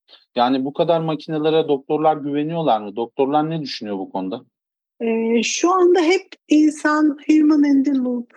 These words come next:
Speaker 2: düşünüyoruz. Yani insan hep devrede olsun istiyoruz.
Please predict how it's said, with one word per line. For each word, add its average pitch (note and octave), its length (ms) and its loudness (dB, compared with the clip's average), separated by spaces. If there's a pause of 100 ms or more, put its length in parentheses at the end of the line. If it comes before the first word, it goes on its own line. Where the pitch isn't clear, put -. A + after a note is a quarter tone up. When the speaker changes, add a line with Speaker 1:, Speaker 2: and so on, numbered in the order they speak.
(280)
Speaker 2:
düşünüyoruz. G#3 640 -4
Yani G#3+ 280 0
insan B3+ 440 0
hep C#4 180 -2
devrede A#3 440 4
olsun A3 420 2
istiyoruz. G3+ 720 -2